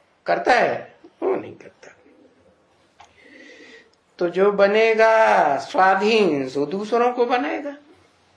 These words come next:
स्वाधीन, स्व माने? स्व माने आत्मा।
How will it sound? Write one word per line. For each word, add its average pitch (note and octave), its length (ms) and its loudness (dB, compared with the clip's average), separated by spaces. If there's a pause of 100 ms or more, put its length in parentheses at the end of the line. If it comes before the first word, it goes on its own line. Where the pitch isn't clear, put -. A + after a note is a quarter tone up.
(800)
स्वाधीन, G#3 480 2
स्व G#3 260 0
माने? C4+ 360 2 (1400)
स्व - 300 2
माने C3+ 220 -2
आत्मा। G#4+ 500 -2